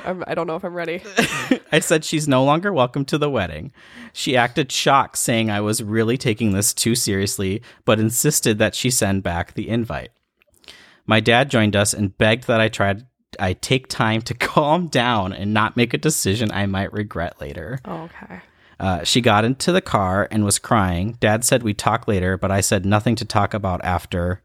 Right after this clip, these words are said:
Speaker 2: Uh, she insulted my soon-to-be husband in front of my friends. Dad then got into the car and left. The birthday party got awkward, which led to guests leaving early.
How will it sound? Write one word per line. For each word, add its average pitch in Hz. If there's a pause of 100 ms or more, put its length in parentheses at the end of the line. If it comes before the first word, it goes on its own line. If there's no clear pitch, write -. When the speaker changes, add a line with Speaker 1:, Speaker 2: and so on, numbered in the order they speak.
(600)
Speaker 2:
Uh, 85
she -
insulted 104
my 90
soon-to-be 101
husband 95
in 90
front 85
of 85
my 90
friends. 82 (320)
Dad 98
then 127
got 113
into 110
the 135
car 90
and 85
left. 78
The 101
birthday 98
party 95
got 90
awkward, 120
which 95
led 87
to 110
guests -
leaving 82
early. 78